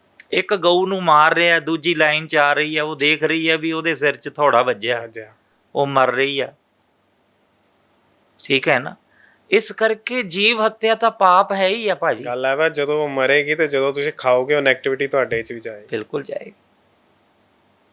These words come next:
Speaker 1: ਡਰ ਬੈਠੂਗਾ ਤੁਹਾਡੇ ਅੰਦਰ, ਡਰੋਗੇ ਤੁਸੀਂ, ਕਿਉਂਕਿ "ਜੈਸਾ ਖਾਈਏ ਅੰਨ, ਵੈਸਾ ਹੋਵੇ ਮਨ।"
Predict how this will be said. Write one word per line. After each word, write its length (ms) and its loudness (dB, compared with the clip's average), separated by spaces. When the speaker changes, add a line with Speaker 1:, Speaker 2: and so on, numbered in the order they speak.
Speaker 1:
ਡਰ 280 2
ਬੈਠੂਗਾ 540 0
ਤੁਹਾਡੇ 400 0
ਅੰਦਰ, 240 -10
ਡਰੋਗੇ 540 -2
ਤੁਸੀਂ, 340 -12
ਕਿਉਂਕਿ 340 -6
"ਜੈਸਾ 440 2
ਖਾਈਏ 480 -2
ਅੰਨ, 260 0
ਵੈਸਾ 360 2
ਹੋਵੇ 280 -6
ਮਨ।" 280 -10